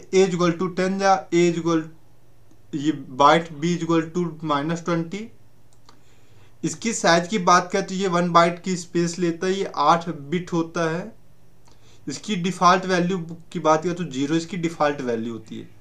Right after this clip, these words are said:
इंटीजर डेटा टाइप्स के अंदर थर्ड नंबर पे आता है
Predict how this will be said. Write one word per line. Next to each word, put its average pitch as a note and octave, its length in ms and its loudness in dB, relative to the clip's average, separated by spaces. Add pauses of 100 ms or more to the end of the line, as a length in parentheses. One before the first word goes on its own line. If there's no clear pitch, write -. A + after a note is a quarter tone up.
(560)
इंटीजर F#3+ 460 2
डेटा G#3 260 4
टाइप्स G3 320 2
के G#3+ 160 0
अंदर G3 560 -2
थर्ड E3+ 140 0
नंबर F3 240 0
पे F#3 160 -4
आता F3 360 2
है G#3 340 -2